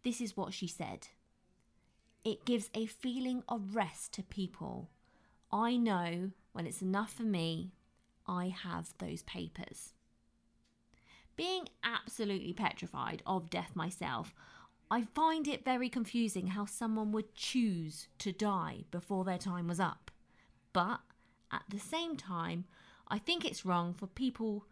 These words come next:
to have to suffer unnecessarily. And this is where that argument of assisted dying begins to get a bit complicated. Sarah Fenton accompanied her husband Keith to Dignitas in Switzerland a few years ago.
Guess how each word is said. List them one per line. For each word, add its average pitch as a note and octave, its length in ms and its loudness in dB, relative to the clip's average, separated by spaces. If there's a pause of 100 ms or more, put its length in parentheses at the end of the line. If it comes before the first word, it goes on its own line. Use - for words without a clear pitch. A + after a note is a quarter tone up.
(140)
to C4 100 -4
have C#4 280 -4
to C#4+ 100 -6
suffer G3+ 520 -2 (220)
unnecessarily. G3 1040 0 (560)
And C4+ 200 0
this F#4 300 -2
is D4+ 220 -4
where C#4 180 0
that B3 220 -2
argument G3+ 600 4
of F#3 100 0
assisted G3 440 -4
dying F#3 460 2 (300)
begins D4 500 0
to C#4 100 -2
get - 200 0
a G3 60 0
bit - 260 -2
complicated. D3+ 880 -4 (840)
Sarah D#4 360 4
Fenton E3 640 -2
accompanied F#3+ 500 -2
her G#3+ 300 8
husband D#3+ 440 -4
Keith D3+ 260 -6
to E3 120 -4
Dignitas E3+ 640 -4
in F3+ 140 -2
Switzerland - 640 -6
a E3 60 -10
few F3 220 -4
years E3 400 -2
ago. D3 420 -8